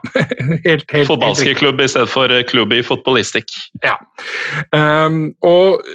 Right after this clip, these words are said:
Speaker 1: den klubben som da er på den serbiske siden, den, den deltar ikke i, eh, i det seriespillet som, som eksisterer i, i Kosovo. De,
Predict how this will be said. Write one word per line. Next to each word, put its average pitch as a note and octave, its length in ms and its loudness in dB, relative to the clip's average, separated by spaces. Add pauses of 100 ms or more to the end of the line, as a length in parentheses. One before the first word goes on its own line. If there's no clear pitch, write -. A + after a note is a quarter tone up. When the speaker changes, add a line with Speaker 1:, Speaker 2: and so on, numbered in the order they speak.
(300)
Speaker 1:
den E3 600 0 (360)
klubben C3+ 340 2
som D#3+ 160 -2
da C3+ 200 4
er A2+ 80 -2
på C3 80 -6
den C#3 120 -4
serbiske A2+ 520 -4
siden, D3 320 0
den, E3 340 0
den E3 180 2
deltar B2 400 0
ikke - 360 -6
i, A2+ 400 0
eh, A2+ 260 0 (640)
i C3 200 2
det A#2+ 200 2
seriespillet A2 720 -2
som, A#2 240 2 (400)
som A#2 240 0
eksisterer A2 680 -2
i, G#2+ 140 -2 (300)
i A2+ 60 0
Kosovo. C3 560 0
De, D#3+ 200 2